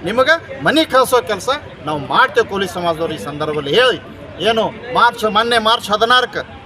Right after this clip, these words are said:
ಪ್ರಧಾನಮಂತ್ರಿ ನರೇಂದ್ರ ಮೋದಿ ಅವರು ಬಂದಿರು ಕಲಬುರಗಿ. ಕಳೆದ ಐದು ವರ್ಷದಿಂದ ಅವ್ರು ಭಾಷಣದಾಗ ಹೇಳಿರು,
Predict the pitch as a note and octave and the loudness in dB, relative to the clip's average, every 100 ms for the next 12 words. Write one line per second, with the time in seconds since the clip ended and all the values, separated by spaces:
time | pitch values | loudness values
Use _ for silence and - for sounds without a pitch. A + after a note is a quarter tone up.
0 | - - E3+ B3 A#3+ A#3 G#3+ A3 A3 B3 | -18 -8 0 2 2 0 0 0 0 2
1 | A#3+ A#3 A#3 B3+ B3 B3 D4 C#4+ C4+ C#4 | 2 2 4 4 4 0 0 0 2 4
2 | B3 E3 - - - - - - - - | 2 0 -10 -16 -16 -16 -14 -14 -8 -8
3 | - - - - - - G#3 C4 C4 B3 | -8 -12 -16 -18 -14 0 2 4 4 4
4 | C4+ C4+ B3 B3+ C4+ C4+ A#3+ - - E3 | 4 4 4 2 6 4 4 -2 -8 2
5 | A#3+ G3 G#3+ A3+ C4 C4+ C4 C4+ C4+ | 2 6 4 4 4 6 6 6 4